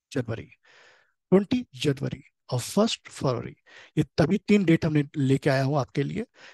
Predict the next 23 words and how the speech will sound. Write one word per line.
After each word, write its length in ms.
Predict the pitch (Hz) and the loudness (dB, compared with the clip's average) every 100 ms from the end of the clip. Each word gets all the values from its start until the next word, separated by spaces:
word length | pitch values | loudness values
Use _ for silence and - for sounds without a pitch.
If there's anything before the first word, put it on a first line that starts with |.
| _ | _
आपको 240 | 156 - 156 | 0 2 4
जो 180 | 214 | 6
डेट 220 | 247 202 208 | 6 6 6
सूट 320 | - 180 - | 4 4 4
करती 320 | 151 120 131 | -2 -2 -4
है 40 | |
उस 160 | 185 175 | -4 -2
डेट 160 | 143 - | -2 -2
पे 100 | 135 | -6
आप 140 | 165 135 | -8 -8
ज्वाइन 240 | 127 117 | -8 -8
कर 140 | 117 | -8
सकते 340 | 113 - - - | -10 -10 -10 -10
हैं 60 | |
यहाँ 120 | 123 - | -10 -10
पर, 100 | 131 - - - | -10 -10 -20 -16
सेवन 320 | - 147 202 | 0 2 4
जनवरी, 300 | 214 208 226 - _ _ _ _ - | 4 4 2 -4 _ _ _ _ -2
ट्वेंटी 240 | 143 160 | 2 4
जनवरी 320 | 175 180 170 | 2 2 0
और 160 | 214 147 | 0 -2
फर्स्ट 460 | - 156 160 - 143 | 0 -2 -4 -6 -8
फरवरी। 320 | 127 127 | -8 -10